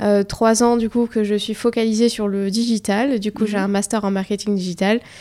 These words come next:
Speaker 1: Et en parallèle, ça fait trois ans que je suis active sur mon blog Les Colonnes de Sarah et sur mon compte Instagram.
Speaker 2: D'accord. Et la vie parisienne te plaît alors ?
Speaker 1: Oui, à cent pour cent.
Speaker 2: Ouais, tu déménages pas de ville, euh ?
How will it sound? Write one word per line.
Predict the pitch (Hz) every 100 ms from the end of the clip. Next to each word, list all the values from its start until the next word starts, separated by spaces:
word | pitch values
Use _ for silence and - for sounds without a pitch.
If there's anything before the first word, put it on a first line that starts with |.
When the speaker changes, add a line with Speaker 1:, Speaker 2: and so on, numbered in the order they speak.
| - -
Speaker 1:
Et | 220 208
en |
parallèle, | 208 196 190 202 220 214
ça | 185 185
fait | 196
trois | - 196 202
ans | 208
que | 208 202 190
je | 196
suis | 185
active | 202 - 220 208 185
sur | - 247
mon | 247 208
blog | 202 208 208
Les | 196 190
Colonnes | 202 202 208
de | 190
Sarah | 185 185 202 -
et |
sur | 202
mon | 196
compte | 226 226
Instagram. | 214 202 190 196 190 -
Speaker 2:
D'accord. | 220 220 202 -
Et |
la | 214
vie | 202
parisienne | 202 202 190 220
te | 214
plaît | 208 226
alors ? | 226 226 220 -
Speaker 1:
Oui, | 214 107
à | -
cent | - -
pour | -
cent. | - -
Speaker 2:
Ouais, | 240 220 302 277
tu | - 254
déménages | 220 214 214 208 208 196
pas | 208
de | 190 202
ville, | 226 233
euh ? | 208 190